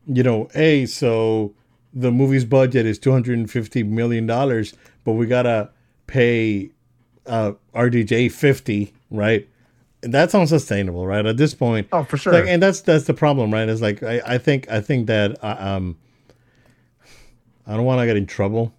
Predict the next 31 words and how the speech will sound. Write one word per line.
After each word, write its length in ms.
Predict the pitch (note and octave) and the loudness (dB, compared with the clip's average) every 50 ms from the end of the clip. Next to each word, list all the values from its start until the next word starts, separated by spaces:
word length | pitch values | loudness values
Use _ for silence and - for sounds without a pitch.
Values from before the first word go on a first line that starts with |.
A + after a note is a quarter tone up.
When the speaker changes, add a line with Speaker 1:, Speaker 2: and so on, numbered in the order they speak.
| _ _ _ _ _ _ _ _ _ _ _ _ _ _ _ _ _ _ _ | _ _ _ _ _ _ _ _ _ _ _ _ _ _ _ _ _ _ _
Speaker 1:
because 360 | - A2 G2 - A#2 G#2 G2 | -6 -4 -2 0 0 0 0
of, 280 | A2 G#2 G2 F#2+ - - | 0 -2 -2 -2 -6 -6
you 120 | B2+ A2+ | -4 -2
know, 160 | G#2 G#2 G#2 G2+ | -2 0 0 0
there, 200 | A2 A2 A2+ A2 | 0 0 0 0
there 140 | G2 A2 | 0 0
was, 240 | A2 A#2 A2+ A2 - | 0 0 0 -2 -4
we, 160 | B2+ A2+ A#2 | -4 -2 -2
we 180 | A#2+ G#2 G#2 A2 | -2 0 -2 0
just 200 | A2 B2 A#2+ G#2+ | 0 0 0 2
got 200 | C3+ B2+ A2+ A2 | 2 2 4 4
out 220 | A2+ A2+ A2+ A2+ | 4 2 2 2
of, 180 | A#2 A2+ G#2+ G2+ | 0 0 0 0
uh, 300 | G#2+ G#2+ G#2 G2+ G2 F#2+ - _ _ _ _ _ _ _ _ _ _ _ _ | 2 2 2 2 2 0 -4 _ _ _ _ _ _ _ _ _ _ _ _
<laughs> 0 | - A#2 - - B2 - - E3 C#3+ - - - - - | -16 -10 -6 -6 -4 0 2 2 2 0 -2 -14 -8 -2
of 240 | - C3 A2+ G2 - | 0 0 0 2 2
an 160 | E3+ D3+ B2 - | 2 2 0 -2
actors 920 | G#2 - - C#3 B2 A2 B2+ C3 - - - D3 C#3+ C3+ B2+ - - - _ _ _ _ | -4 -2 0 0 0 0 -2 -4 -6 -4 -2 0 0 0 0 -4 -8 -12 _ _ _ _
strike, 600 | - - - - D#3+ C#3 C#3 C#3 C#3 C#3 - - _ _ _ _ _ _ _ _ _ - | -18 -10 -2 2 4 4 4 4 4 2 -2 -8 _ _ _ _ _ _ _ _ _ 2
but, 460 | - C3+ B2+ A#2+ A#2+ A#2+ A#2 A2+ G#2+ - - _ _ - | 4 4 6 6 6 4 4 4 2 0 -4 _ _ -6
um, 480 | - A2 A2 A2 G#2 G#2 G2 F2 D#2+ - _ _ _ _ _ _ _ _ _ _ _ _ _ _ _ _ _ _ _ _ _ _ _ _ | -4 -2 0 0 0 0 -2 -2 -4 -8 _ _ _ _ _ _ _ _ _ _ _ _ _ _ _ _ _ _ _ _ _ _ _ _
yeah, 320 | - B2+ D3 E3+ F#3+ F3+ | 0 2 4 4 4 4
there 200 | D#3+ C#3+ C#3 C3 | 4 4 4 4
was 180 | C3+ C#3 C#3 C3+ | 2 2 2 0
no 160 | E3 F3 F#3 | 0 2 2
actor 340 | E3 D3+ D#3+ E3 E3 - E3 | 2 2 2 0 0 0 -2
strikes 600 | D3 - - - C#3 C3 B2+ A#2 - - - - | -2 -2 -2 0 2 2 2 0 -2 -8 -8 -4
in 100 | - B2 | -2 0
other 180 | B2+ C3 C3+ A#2 | 0 0 0 -2
countries, 640 | - - C3 B2 A2+ - A#2 F#2 F2 - - - | 0 0 0 0 0 -2 -4 -6 -6 -8 -10 -8
man. 360 | - G#2+ G2 G2+ G2+ G2 G2 | -6 -4 -4 -2 -4 -4 -8